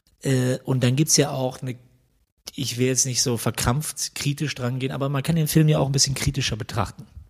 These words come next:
Vor allen Dingen, wenn man, ähm, sich die heutige Dark-Zeit anguckt, jetzt verglichen dann mit diesem vierundneunziger, wie soll ich sagen,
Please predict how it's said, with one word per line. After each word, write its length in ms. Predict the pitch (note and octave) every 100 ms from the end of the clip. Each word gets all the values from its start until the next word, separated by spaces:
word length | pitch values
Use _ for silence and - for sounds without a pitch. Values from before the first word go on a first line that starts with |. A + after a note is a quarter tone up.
| - - - - - -
Vor 180 | - A#2+
allen 180 | A2+ A2+
Dingen, 400 | A2+ G#2+ A2 C#3
wenn 240 | D3+ G#2+ G#2+
man, 400 | G#2+ G#2 G2+ - - A#2+ - - - - _ _ -
ähm, 800 | A#2 G#2 G2+ G2+ G2 F#2+ F#3 C#3+
sich 600 | G2+ G#2 - - - -
die 580 | C#3 A2 G#2 G2 G#2 E3
heutige 400 | A#2 A2+ B2+ A2
Dark-Zeit 680 | F#2+ A2+ G2 A2+ - - A2
anguckt, 500 | B2 G#2+ G#2 A2+ G#2 A2
jetzt 200 | G2+ -
verglichen 480 | G#2 G2 F#2+ G2+
dann 240 | F#2+ F#2+ F#2
mit 340 | F#2 - - _ -
diesem 340 | G2+ A#2 A2 -
vierundneunziger, 880 | A#2 G#2 G2 G2 A2 G2+ F#2+ F#2 F2+ _ _ _ _ _ -
wie 60 | G2+
soll 120 | F#2+
ich 60 |
sagen, 300 | F#2+ G2 F#2